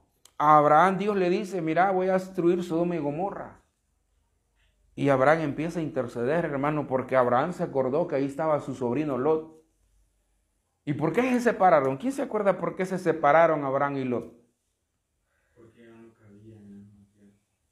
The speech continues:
Speaker 1: Ya no cabían en la misma tierra, pero habían pleitos entre sus ser-, entre sus servidores. Y, y Lot dijo, "Ah, ya me voy porque allá está lo mejor", le dijo.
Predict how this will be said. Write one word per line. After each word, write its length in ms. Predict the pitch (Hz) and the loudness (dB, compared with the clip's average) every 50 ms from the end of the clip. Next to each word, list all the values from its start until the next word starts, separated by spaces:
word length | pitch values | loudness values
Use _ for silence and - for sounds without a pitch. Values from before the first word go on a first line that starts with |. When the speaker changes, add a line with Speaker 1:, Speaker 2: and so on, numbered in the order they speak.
| _ _ | _ _
Speaker 1:
Ya 240 | - 113 117 160 185 | -16 -12 -8 -6 -4
no 200 | 220 226 220 180 | -2 -4 -2 0
cabían 440 | - 170 160 160 180 208 220 214 196 | 2 2 4 4 4 2 2 0 0
en 60 | 175 | 0
la 60 | 170 | 0
misma 280 | 175 180 180 170 156 - | 0 0 -2 -2 -4 -4
tierra, 320 | 175 196 220 220 208 - - | -2 -2 0 0 -2 -2 -2
pero 200 | 160 156 143 139 | 0 0 2 2
habían 460 | 135 135 147 170 196 202 196 175 - | 2 2 2 2 2 2 0 -2 -2
pleitos 540 | 180 180 196 220 240 226 - - 170 143 147 | 0 2 2 2 2 0 -2 -6 -6 -6 -6
entre 240 | 135 127 127 127 | -6 -6 -6 -8
sus 200 | 123 - 131 120 | -8 -8 -10 -6
ser-, 240 | - 131 120 113 - - | -4 -4 -4 -4 -4 -6
entre 300 | 127 127 127 127 127 131 | -6 -6 -4 -4 -6 -6
sus 180 | 127 - 127 - | -6 -8 -4 -2
servidores. 840 | 147 127 120 120 117 117 139 196 226 240 202 180 - - - _ - - - _ - - - _ _ _ _ _ _ _ _ _ _ _ _ _ _ _ _ _ _ _ _ _ _ | 0 0 0 0 0 2 2 0 0 -2 -6 -8 -10 -14 -20 _ -20 -20 -20 _ -20 -20 -20 _ _ _ _ _ _ _ _ _ _ _ _ _ _ _ _ _ _ _ _ _ _
Y, 100 | - 127 117 117 131 131 131 131 131 | -12 -12 -10 -6 -4 -2 0 0 0
y 40 | 127 | 2
Lot 300 | 127 139 160 180 156 147 | 2 2 2 2 2 -2
dijo, 400 | 180 202 196 202 170 147 - - - | -6 -4 -4 -4 -4 -4 -4 -4 -6
"Ah, 460 | 131 - - 139 - - - - - | -4 -4 -4 -4 -4 -4 -6 -6 -4
ya 200 | - - - 180 | -2 0 0 0
me 100 | 160 151 | 2 4
voy 180 | 139 151 170 | 4 4 4
porque 300 | 170 - - 120 117 - 113 | 4 0 -4 -6 -6 -4 -2
allá 240 | 113 123 139 - - | -2 0 0 -2 -4
está 380 | - - - 165 170 170 - | -6 -8 -10 -8 -8 -8 -8
lo 80 | 339 - | -6 -6
mejor", 400 | 233 220 196 - 254 285 - 190 | -6 -4 4 6 8 6 6 4
le 140 | 147 117 104 | -2 -10 -10
dijo. 260 | 107 113 - _ | -12 -16 -20 _